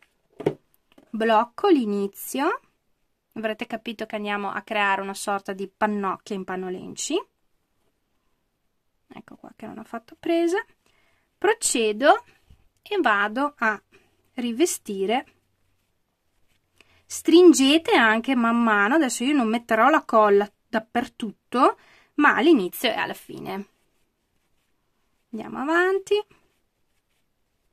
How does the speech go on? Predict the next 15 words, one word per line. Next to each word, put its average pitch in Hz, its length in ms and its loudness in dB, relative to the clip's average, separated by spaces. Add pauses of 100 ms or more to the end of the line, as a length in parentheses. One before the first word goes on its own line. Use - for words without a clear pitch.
(840)
Con 427 240 4
i 403 60 8
settanta 294 520 2
centimetri 285 680 2
arriverete 339 600 4
quasi 381 600 6
quasi 311 440 6
alla 311 140 4
fine, 240 500 0
rimarrà 302 460 6
fuori 277 300 -2
un 285 100 2
po' 269 140 2
di 254 120 -4
gambo. 220 760 4